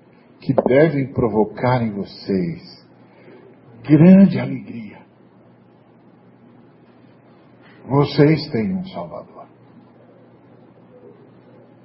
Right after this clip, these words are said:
Grande alegria.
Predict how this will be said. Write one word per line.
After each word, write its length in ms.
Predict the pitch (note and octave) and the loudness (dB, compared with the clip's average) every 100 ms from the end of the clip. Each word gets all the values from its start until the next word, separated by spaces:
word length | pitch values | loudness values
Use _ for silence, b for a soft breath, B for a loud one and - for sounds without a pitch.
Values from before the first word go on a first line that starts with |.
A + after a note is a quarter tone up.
| - A#4+ - - - - - - - - - - | -20 -20 -20 -20 -20 -20 -20 -20 -20 -20 -20 -10
Grande 560 | D#3+ E3+ G#3+ A3 F#3+ C3 | -2 4 4 4 0 -6
alegria. 560 | G#2+ F#2+ - - _ | -12 -16 -18 -20 _